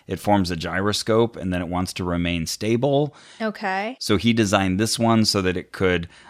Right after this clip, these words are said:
Speaker 1: kind of move in every direction and the, the movement of these spinning magnets would counteract each other. And I'm not sure if it's connected to this other device, but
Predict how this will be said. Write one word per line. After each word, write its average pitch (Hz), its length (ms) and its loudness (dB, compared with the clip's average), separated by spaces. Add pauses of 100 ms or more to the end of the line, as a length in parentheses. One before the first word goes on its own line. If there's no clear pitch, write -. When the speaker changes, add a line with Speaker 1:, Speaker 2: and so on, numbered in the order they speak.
(100)
Speaker 1:
kind 107 180 4
of 92 60 4
move 101 200 4
in 95 100 4
every 98 220 4
direction 92 500 0
and 92 160 0
the, 90 200 0
the 90 160 -2
movement 98 360 2
of 90 120 0
these 90 160 0
spinning 95 340 0
magnets 95 500 0
would 87 320 0 (320)
counteract 98 520 0
each 123 200 -2
other. 143 420 0
And 104 180 0
I'm 107 160 2
not 139 220 4
sure 165 160 -2
if 147 60 -4
it's 135 120 -2
connected 110 400 -2
to 101 80 -2
this 98 180 -2
other 101 220 2
device, 85 360 -2
but 90 320 -2